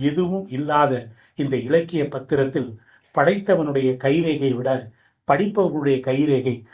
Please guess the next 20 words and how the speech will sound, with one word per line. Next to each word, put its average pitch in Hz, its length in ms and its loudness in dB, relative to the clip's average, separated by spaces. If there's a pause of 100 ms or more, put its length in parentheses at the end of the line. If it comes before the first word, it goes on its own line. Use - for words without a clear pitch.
(140)
அதிகம் 175 440 2
பதிய 156 360 0
வேண்டுமென 131 400 0 (460)
வாழ்த்துகிறேன். 135 600 4 (320)
பிச்சி 175 340 -4 (160)
சொற்களால் 139 580 4 (280)
உச்சி 156 340 0
முகர்ந்து 139 460 4 (300)
மெச்சி 139 380 0
மகிழ்ந்து 143 460 4 (360)
ஒரு 143 220 2
ஆயுத 180 320 6
புரட்சியை 147 540 2 (300)
நீங்கள் 143 320 2
தூக்கி 196 280 -4
நிறுத்தி 147 320 0
இருக்கிறீர்கள். 135 540 0 (340)
இனிமேல் 147 480 2 (320)
உங்களுடைய 131 540 -2
முகவரி 139 440 0